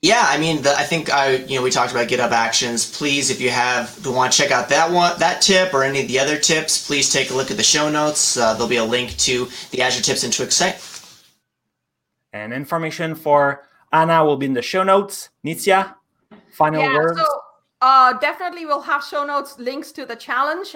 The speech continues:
Speaker 3: Uh, but I also wanna talk about the fact that we love feedback. So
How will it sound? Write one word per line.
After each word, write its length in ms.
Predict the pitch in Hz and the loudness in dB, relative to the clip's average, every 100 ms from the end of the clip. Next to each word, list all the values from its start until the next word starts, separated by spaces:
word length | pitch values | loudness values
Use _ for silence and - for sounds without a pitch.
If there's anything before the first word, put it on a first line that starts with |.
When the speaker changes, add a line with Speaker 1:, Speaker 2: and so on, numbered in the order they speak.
| - | -2
Speaker 3:
Uh, 280 | 226 220 220 | 2 2 4
but 120 | 240 | 4
I 40 | 254 | 4
also 220 | 320 415 | 2 0
wanna 180 | 339 302 | -2 -2
talk 260 | 277 285 | -2 -2
about 180 | 277 269 | 2 0
the 60 | 269 | 0
fact 340 | 277 254 269 | 0 0 0
that 200 | 254 247 - - | -2 -4 -18 -18
we 280 | 214 302 320 | -6 -2 0
love 320 | 269 262 - - | 4 4 2 -2
feedback. 540 | 269 240 208 165 - | -10 -4 -2 0 -2
So 400 | - 247 247 233 | -2 0 2 0